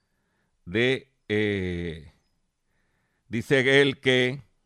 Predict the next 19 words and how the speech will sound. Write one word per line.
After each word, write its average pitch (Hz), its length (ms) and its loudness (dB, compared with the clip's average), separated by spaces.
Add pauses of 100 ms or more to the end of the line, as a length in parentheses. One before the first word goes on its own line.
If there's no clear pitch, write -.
(400)
vamos 101 320 -6
a 113 80 0
ver 113 180 0
lo, 110 220 -4 (100)
a, 98 140 -2
lo 95 220 -6
que 113 100 -4
dice, 107 480 -4 (420)
National 139 440 4
Economic 143 360 2
Council 143 380 2
Director 139 460 4
Larry 131 240 2
Kudlow 196 400 4 (340)
dijo 147 340 2
el, 127 280 -2
el 123 180 -2
pasado 143 400 2
domingo 196 640 0